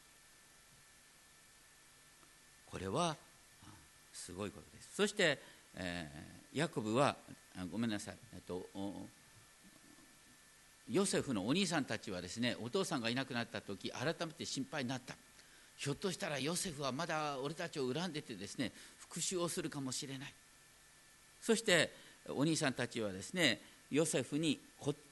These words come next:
直接は言えずにことづけしてですね、父の遺言を伝える。五十章十七節。「あなたの兄弟たちは実にあなたに悪いことをしたが、背きと彼らの罪を許してください」とお父さんが言ってたんだ。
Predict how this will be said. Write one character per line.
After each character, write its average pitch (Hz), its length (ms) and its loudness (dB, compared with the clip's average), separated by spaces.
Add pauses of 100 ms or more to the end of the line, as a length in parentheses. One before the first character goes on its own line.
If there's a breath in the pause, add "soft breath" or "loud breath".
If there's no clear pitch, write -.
(240)
直 165 160 4
接 240 340 6
は 196 140 10
言 165 180 6
え - 20 4
ず 151 120 0
に 113 100 2
こ - 160 -6
と 247 160 6
づ 240 140 -4
け 208 160 4
し - 100 -4
て 170 100 0
で 113 120 -2
す - 100 -10
ね、 98 200 0
父 - 260 -6
の 123 100 2
遺 120 300 2
言 123 280 2
を 127 120 2 (520 loud breath)
伝 123 120 -2
え 107 40 -4
る。 90 60 -8 (640)
五 107 120 0
十 107 100 0
章 92 260 -4
十 123 200 -4
七 120 160 0
節。 - 180 -10 (560 loud breath)
「あ 147 120 8
な 208 100 6
た 208 120 6
の 165 120 4
兄 196 100 2
弟 175 240 6
た 165 140 2
ち 165 120 -4
は 151 140 4
実 165 320 0
に 165 140 2
あ 160 80 6
な 185 80 2
た 180 120 2
に 147 120 4
悪 151 200 6
い 220 80 2
こ 190 120 -2
と 165 100 -2
を 147 80 4
し - 80 -2
た 147 100 0
が、 147 220 8 (220 loud breath)
背 - 160 4
き 160 140 6
と 143 180 2
彼 165 240 4
ら 147 60 4
の 147 100 4
罪 156 240 0
を 147 220 4
許 214 100 2
し - 80 -4
て 208 100 -2
く 202 80 -6
だ 196 100 -2
さ 190 160 -4
い」 202 140 -8
と 202 80 -4
お 196 80 -4
父 240 160 -2
さ 262 140 -4
ん 320 80 -8
が 277 60 -4
言 254 100 -4
っ - 20 -16
て 277 100 -8
た 302 160 -4
ん 339 60 -10
だ。 311 260 -2